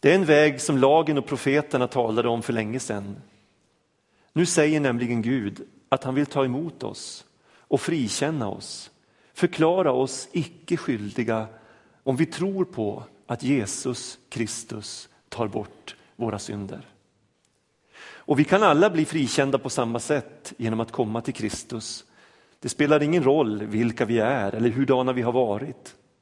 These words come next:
Alla har syndat och saknar därför den likhet med Gud som vi är skapade att ha.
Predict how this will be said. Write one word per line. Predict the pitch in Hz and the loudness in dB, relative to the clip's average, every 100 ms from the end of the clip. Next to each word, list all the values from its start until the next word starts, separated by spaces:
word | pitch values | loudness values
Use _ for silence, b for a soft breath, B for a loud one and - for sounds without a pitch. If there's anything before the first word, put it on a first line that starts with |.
| _ _ _ - | _ _ _ 0
Alla | 143 110 113 | 0 0 -2
har | 165 | -6
syndat | 156 117 98 98 110 - - _ _ _ _ - | -6 -6 -6 -10 -14 -18 -20 _ _ _ _ -8
och | - | -2
saknar | - 165 113 - 165 151 | 2 2 2 -4 -2 2
därför | 127 123 - - 107 104 B B | 2 2 -2 -2 -2 -4 B B
den | 147 165 | 2 2
likhet | 156 110 85 139 135 135 | 0 -2 -4 -2 0 0
med | 117 | -4
Gud | 117 117 113 - - b b b - | -2 -4 -6 -12 -20 b b b -18
som | - 139 | -4 -2
vi | 120 | 0
är | 117 | -2
skapade | - 117 104 117 104 | -2 -4 -4 -4 -2
att | 104 | -4
ha. | 107 - | -6 -10